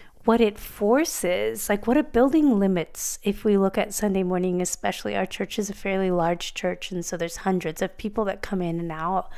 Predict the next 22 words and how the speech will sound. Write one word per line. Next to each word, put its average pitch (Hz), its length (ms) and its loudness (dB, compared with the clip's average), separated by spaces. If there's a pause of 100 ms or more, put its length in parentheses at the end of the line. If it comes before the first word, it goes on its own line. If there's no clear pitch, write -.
(440)
Um, 185 680 -2 (600)
for 202 200 4
one 190 280 4
service. 196 720 2
And 190 260 4
so 175 520 4
when 202 240 8
we 196 120 6
look 202 200 4
at 254 80 0
the 208 80 -4
church, 214 320 -4
what's - 240 -6
limiting 202 640 2
about 196 280 0
our 196 80 2
Sunday 185 300 0
morning 170 300 0
experience 170 580 -6
is 175 100 -6
authentic 165 460 -4
community. 170 600 -2